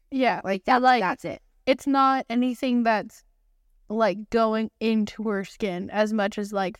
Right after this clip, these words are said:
Speaker 1: foundation, concealer,
Speaker 2: No, like, these
Speaker 1: primer.
Speaker 2: like, a full-blown routine. Like, when I saw Penelope Disc-, Di-, the Penelope Disick's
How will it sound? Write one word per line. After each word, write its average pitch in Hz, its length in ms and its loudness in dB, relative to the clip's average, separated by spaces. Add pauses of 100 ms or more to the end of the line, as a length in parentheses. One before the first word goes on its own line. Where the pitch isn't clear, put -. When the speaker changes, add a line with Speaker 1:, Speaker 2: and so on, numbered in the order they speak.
Speaker 1:
foundation, 202 640 -2
concealer, 196 680 -6
Speaker 2:
No, 262 160 2
like, 254 200 0
these 226 180 -4
Speaker 1:
primer. 208 480 0
Speaker 2:
like, 190 200 0
a 196 100 -4
full-blown 175 960 -4
routine. 185 600 -4 (220)
Like, 214 140 -4
when 214 140 -2
I 214 240 -2
saw 180 680 -2 (140)
Penelope 180 500 -4
Disc-, - 260 -4
Di-, - 760 -8 (280)
the 180 240 -2 (380)
Penelope 226 580 -2 (140)
Disick's - 680 -8